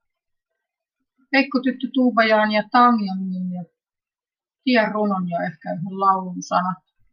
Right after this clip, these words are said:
Ja sit saa näitten antaa olla. Tää on vähän harhaan johtava tää ensimmäisen nimi, se on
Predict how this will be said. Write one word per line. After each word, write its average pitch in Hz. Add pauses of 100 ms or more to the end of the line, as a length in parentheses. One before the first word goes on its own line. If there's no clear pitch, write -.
(240)
Ja 196
sit 208
saa 170
näitten 175
antaa 185
olla. 214 (1120)
Tää 185
on 196
vähän 214
harhaan 202
johtava 190
tää 185
ensimmäisen 190
nimi, 208
se 185
on 180